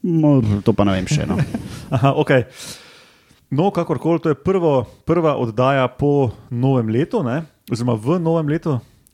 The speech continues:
Speaker 2: In kot se zdaj za nas že tradicionalno spodobi, bomo danes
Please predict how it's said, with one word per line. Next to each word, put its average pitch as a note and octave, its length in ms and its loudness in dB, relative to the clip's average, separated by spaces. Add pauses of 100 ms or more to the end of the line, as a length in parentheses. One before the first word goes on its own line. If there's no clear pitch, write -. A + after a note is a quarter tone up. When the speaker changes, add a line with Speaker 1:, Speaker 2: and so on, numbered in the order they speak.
(180)
Speaker 2:
In D3 360 -2
kot D3 240 0
se B2 220 0 (300)
zdaj A#2+ 280 -2
za C3 120 -4
nas C3 100 0
že C3 120 -2
tradicionalno C3 540 -2
spodobi, F3 540 0 (960)
bomo C#3+ 200 2
danes C#3 520 0